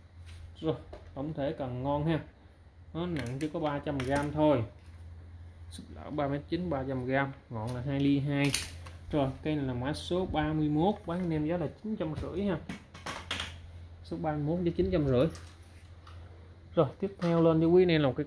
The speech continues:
cần ha, súp, súp hàng cao cấp ha anh em. Cần súp nè. Súp spin ha, cây này bản đồ điện Nhật ha anh em. Có xây sát chỗ này. Shimano dòng súp spin power ha, giờ bốn mét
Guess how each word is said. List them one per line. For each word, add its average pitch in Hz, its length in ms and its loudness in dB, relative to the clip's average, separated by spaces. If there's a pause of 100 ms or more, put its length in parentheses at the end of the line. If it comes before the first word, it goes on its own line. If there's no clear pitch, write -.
cần 127 360 6
ha, 151 140 6
súp, - 420 0 (1000)
súp - 300 0 (300)
hàng 123 180 0
cao 139 120 2
cấp 180 260 6
ha 175 60 8
anh 151 100 10
em. 139 100 6 (480)
Cần 110 120 -2
súp - 360 -2
nè. 117 60 -2 (720)
Súp - 260 -2
spin 139 340 2
ha, 143 200 4 (140)
cây 139 140 2
này 123 100 4
bản 113 220 2
đồ 139 80 2
điện 120 160 4
Nhật 110 180 2
ha 143 60 2
anh 135 100 6
em. 127 80 4 (1080)
Có 143 100 -6
xây 127 200 -2
sát 143 280 -2
chỗ 139 80 -2
này. 117 180 2 (1500)
Shimano 123 500 4
dòng 113 220 4
súp - 180 -2
spin 120 360 2
power 123 380 6
ha, 131 160 4 (140)
giờ 117 140 -2
bốn 117 180 0
mét 147 80 -2